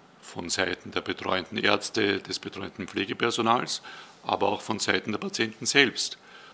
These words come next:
Das können natürlich sehr wichtige Dinge sein, wenn es um eine spezielle Therapie geht, um eine Operation. Es können auch ganz banale Dinge sein. Also ich kann mich erinnern an Situationen,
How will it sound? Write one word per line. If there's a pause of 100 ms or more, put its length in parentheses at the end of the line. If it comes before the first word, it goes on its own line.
(120)
Das
können
natürlich
sehr (260)
wichtige
Dinge
sein,
wenn
es
um
eine
spezielle
Therapie
geht,
um
eine
Operation. (800)
Es
können
auch
ganz
banale
Dinge
sein. (500)
Also
ich
kann
mich
erinnern
an (320)
Situationen,